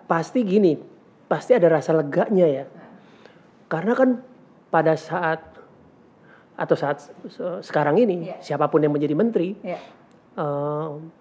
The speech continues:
Speaker 1: bukan hal yang mudah,
Speaker 2: Betul.
Speaker 1: gitu, bukan hal
Speaker 2: Tanggung
Speaker 1: mudah.
Speaker 2: jawabnya besar banget.
Speaker 1: Heeh, apalagi di sektor pariwisata dan ekonomi kreatif. Jadi, Mas Menteri Sandi, menurut saya tantangannya luar biasa, tapi saya yakin beliau sih bisa ya.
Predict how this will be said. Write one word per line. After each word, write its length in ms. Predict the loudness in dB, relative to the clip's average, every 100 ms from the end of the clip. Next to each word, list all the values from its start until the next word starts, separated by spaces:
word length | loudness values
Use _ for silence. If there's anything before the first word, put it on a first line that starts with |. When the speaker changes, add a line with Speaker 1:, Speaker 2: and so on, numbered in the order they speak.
| _ _ _ _
Speaker 1:
bukan 340 | -8 -2 -2
hal 140 | 0 0
yang 100 | 0
mudah, 400 | -2 -2 -4 -6
Speaker 2:
Betul. 360 | -16 -16 -14 -10
Speaker 1:
gitu, 120 | -8
bukan 220 | -4 -2
hal 100 | 0
Speaker 2:
Tanggung 160 | 0 2
Speaker 1:
mudah. 80 | 0
Speaker 2:
jawabnya 320 | -2 -4 -6
besar 240 | -8 -10 -10
banget. 300 | -10 -8 -4
Speaker 1:
Heeh, 340 | -2 0 -2
apalagi 340 | -4 -4 -2 -2
di 80 | -2
sektor 300 | -2 -4 -2
pariwisata 500 | 0 0 -2 -4 -2
dan 140 | -2
ekonomi 260 | -2 -4 -4
kreatif. 320 | -4 -4 -2
Jadi, 300 | -2 -2 -4 -12 -20 -20 _ _
Mas 340 | -8 -6 -8 -6
Menteri 320 | -4 -2 0
Sandi, 320 | 0 2 -2 -4 -20 _ _ -20 _ _ -4
menurut 380 | -2 0 -2
saya 160 | -4 -6
tantangannya 640 | -4 -4 -2 0 0 0 -4 -12 -20 -10
luar 180 | -4 0
biasa, 320 | 2 2 2
tapi 400 | -2 -2 -2 -4 -12 -20
saya 260 | _ -2 0
yakin 240 | 0 0
beliau 240 | 2 4 2
sih 160 | 0
bisa 240 | -4 -6
ya. 80 | -8